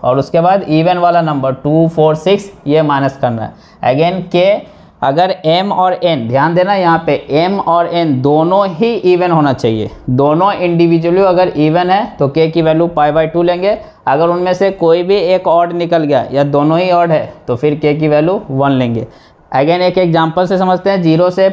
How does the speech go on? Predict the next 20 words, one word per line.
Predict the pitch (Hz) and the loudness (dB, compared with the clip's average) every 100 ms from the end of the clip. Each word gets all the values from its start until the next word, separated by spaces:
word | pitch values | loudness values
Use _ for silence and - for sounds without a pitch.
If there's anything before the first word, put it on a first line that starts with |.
| 190 | 2
पाई | 156 156 | 2 2
by | 170 180 | 2 0
टू | 185 196 208 | 0 0 0
sine | - 151 165 | 0 0 0
फ़ोर | 170 170 185 208 - - | 0 2 2 0 -4 -2
theta | 165 175 196 - | 0 2 0 0
into | 160 160 180 180 | -2 0 -2 0
cos | 180 185 185 | 0 0 -2
सिक्स | 196 196 | -4 -4
theta | - 156 160 202 - | -4 -2 0 -2 -2
d | 143 151 | -2 0
theta | 156 160 165 165 | 0 -2 0 2
का | 175 | 0
इंटीग्रेशन। | 151 156 131 120 101 107 - | 0 0 0 -2 -6 -10 -6
तो | 139 | -2
ध्यान | 135 143 151 | 0 0 0
से | 180 | 0
देखो | 170 170 202 | 0 2 2
यहाँ | 180 175 | 2 0
पे | 175 | 0